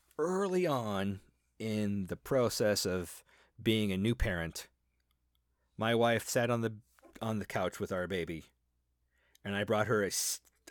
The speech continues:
uh, ju-, I'm, I've never done this before, but, like, I had the hottest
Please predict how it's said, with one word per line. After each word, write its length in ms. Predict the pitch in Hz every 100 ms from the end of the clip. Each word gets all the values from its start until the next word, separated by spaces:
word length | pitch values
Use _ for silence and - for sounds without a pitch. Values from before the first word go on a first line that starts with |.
| -
uh, 200 | - 175 - _
ju-, 200 | - 170 -
I'm, 240 | - 120 123
I've 320 | - 120 127 123
never 380 | 131 131 123
done 260 | 117 107 98
this 140 | 85
before, 500 | - 90 101 82 73 - _ _ _ _ -
but, 160 | 104
like, 180 | 92 90
I 140 | 98
had 180 | 110 107
the 120 | 92 85
hottest 1300 | - - - - 143 156 156 147 113 - - - -